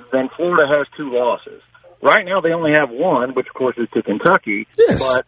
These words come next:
Speaker 1: the rest
Speaker 2: That's
Speaker 1: of
Speaker 2: why
Speaker 1: their schedule is cupcakes. I mean, look at their schedule. They're not gonna lose another game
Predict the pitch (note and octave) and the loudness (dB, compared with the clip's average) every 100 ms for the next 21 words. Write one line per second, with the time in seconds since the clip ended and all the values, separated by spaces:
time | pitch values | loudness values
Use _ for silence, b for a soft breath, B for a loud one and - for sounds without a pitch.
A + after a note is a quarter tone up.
0 | _ - C#3 C#3 D3 F3 - - F#3 F#3 | _ -6 2 4 4 2 2 -4 -8 -8
1 | C#3 B2 - A3 - A2 F#2 - - _ | -10 -10 -8 -8 -6 -8 -8 -12 -20 _
2 | _ _ C3+ B2+ C3+ F#3+ - E3+ - F#3 | _ _ -2 0 2 0 -2 -4 0 0
3 | A#2+ F#2 A2 F3+ F#3+ F3 D3+ D#3+ D3 C3 | 0 -4 -4 -2 0 0 0 0 0 -2
4 | B2 A#2+ C3+ C3+ A2+ | -2 -2 -2 -2 -2